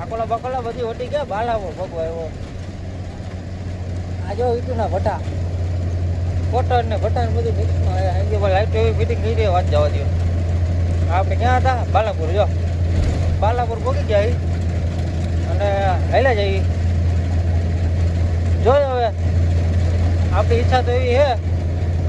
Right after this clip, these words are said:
કે ખામખા આજુબાજુ આપણા ભાઈબંધની હોટલ છે, ત્યાં જઈને ચા દૂધ પી લઈ. "હોઈ જાઓ, હોઈ જાઓ," અને કે, "હજી હું જાગો, ટાઈટ છે તમારો."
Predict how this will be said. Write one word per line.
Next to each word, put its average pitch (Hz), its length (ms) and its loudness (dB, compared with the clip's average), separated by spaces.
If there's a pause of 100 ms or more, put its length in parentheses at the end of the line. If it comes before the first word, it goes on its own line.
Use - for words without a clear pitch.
(1300)
કે 180 80 2 (520)
ખામખા 220 260 2
આજુબાજુ 226 460 0
આપણા 226 220 2
ભાઈબંધની 208 400 0
હોટલ 220 260 2
છે, 240 140 2
ત્યાં 208 200 0
જઈને 214 240 0
ચા 196 120 2
દૂધ 196 240 -2
પી 180 120 0
લઈ. 190 140 2 (1900)
"હોઈ 196 140 0
જાઓ, 220 200 2
હોઈ 190 140 -2
જાઓ," 214 300 2
અને 196 180 -2
કે, 185 160 0
"હજી 170 160 0
હું - 220 0
જાગો, 165 460 0
ટાઈટ 151 220 2
છે 143 220 0
તમારો." 143 460 0